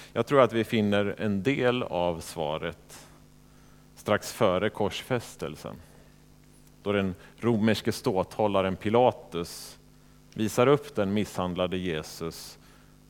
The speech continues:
och säger till folkmassorna: "Se människan. Beskåda honom."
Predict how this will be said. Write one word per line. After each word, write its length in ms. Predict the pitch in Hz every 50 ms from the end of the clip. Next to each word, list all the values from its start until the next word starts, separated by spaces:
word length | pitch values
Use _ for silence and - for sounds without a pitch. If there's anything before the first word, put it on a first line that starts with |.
| - - - - - - - -
och 100 | 95 95
säger 280 | - 110 98 92 92
till 120 | - - -
folkmassorna: 840 | - 107 98 90 - - - 110 107 98 - - 85 76 65 64 - - - - - - - - - - - - _ - - - - - - - - - - - - - - - - - - - - -
"Se 580 | - - - - - 160 143 107 95 82 64 - - - - - - - - - - - - - - - - - - - - - -
människan. 840 | 98 107 120 127 98 90 90 90 110 113 - - - 60 62 - - - - - - - - - - - - - - - - - - - - - - - - - - - - - - - - - - - - - - - - - - - - - - - - - - - - - - - - - - - - - - - - - -
Beskåda 720 | - 107 101 - - - - - 113 - 123 101 - - 73
honom." 360 | 80 82 69 64 60 55